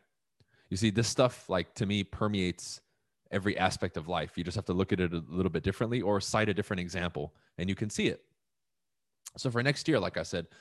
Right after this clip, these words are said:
those are some of the things that are in the forefront for me as far as, like, what I'm going to be engaged with, what I'm gonna be looking at, right? So for, like, next year, as an example, I, I mentioned in the very beginning when we started this podcast that we're going to, um,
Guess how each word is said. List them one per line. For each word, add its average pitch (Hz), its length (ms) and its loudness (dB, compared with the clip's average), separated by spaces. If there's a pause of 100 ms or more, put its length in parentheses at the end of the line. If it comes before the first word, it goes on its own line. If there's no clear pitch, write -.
(200)
those 180 180 2
are 160 40 2
some 156 220 4
of 123 40 4
the 110 60 0
things 127 300 2
that 107 120 4
are 95 300 4 (360)
in 101 100 -2
the 101 80 2
forefront 90 640 0 (440)
for 101 180 2
me 87 380 0
as 78 100 -8
far 90 200 4
as, 87 120 2
like, 82 120 -6
what 95 280 4
I'm 95 320 2
going 92 220 0
to 92 120 -4
be 85 280 -4
engaged 92 480 -2
with, 92 280 -2
what 85 160 -4
I'm 87 100 -6
gonna 85 180 -6
be 82 120 -10
looking 92 360 -4
at, 92 180 0
right? 95 240 4 (200)
So - 140 -6
for, 101 120 -2
like, 92 140 -2
next 101 300 -4
year, 82 120 -4
as 85 100 -6
an 85 80 -6
example, 80 460 -6
I, 78 140 -6
I 82 80 -4
mentioned 92 320 -4
in 87 60 -4
the 87 80 -4
very 85 180 -2
beginning 87 400 -4
when 82 100 -4
we 85 80 -6
started 85 260 0
this 80 140 -8
podcast 87 560 -2
that 80 200 -2 (840)
we're 95 160 2
going 95 320 2
to, 87 460 -4 (420)
um, 82 580 -2